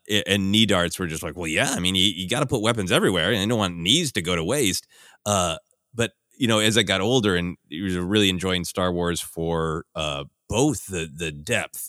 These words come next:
and, and the big ideas and themes, and also, like, just the wild adventure and the silliness of it, the Knee Darts are those perfect thing of, like,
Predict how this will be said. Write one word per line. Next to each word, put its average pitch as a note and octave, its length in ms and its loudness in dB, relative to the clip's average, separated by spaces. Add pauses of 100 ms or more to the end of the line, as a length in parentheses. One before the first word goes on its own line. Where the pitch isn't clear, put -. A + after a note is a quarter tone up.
and, F2 200 -6
and D#2+ 460 -8
the D2+ 220 -8 (360)
big A#2+ 360 -4
ideas F#2+ 400 0
and E2 120 -10
themes, A2+ 300 0
and D#2+ 80 -10
also, F#2+ 300 -2
like, C#2+ 240 -8
just - 260 -4
the C2 180 -10 (520)
wild G#2+ 540 2
adventure F2 600 0
and D#2 140 -4
the D2 60 -6
silliness B2+ 680 0
of D2 160 -8
it, - 120 -10 (140)
the G#2 180 -8
Knee B2+ 220 2
Darts G2+ 260 0
are F#2 80 -2
those D#2 160 -6
perfect G#2 400 -4
thing G#2+ 180 -2
of, D2+ 80 -4
like, D2+ 220 -6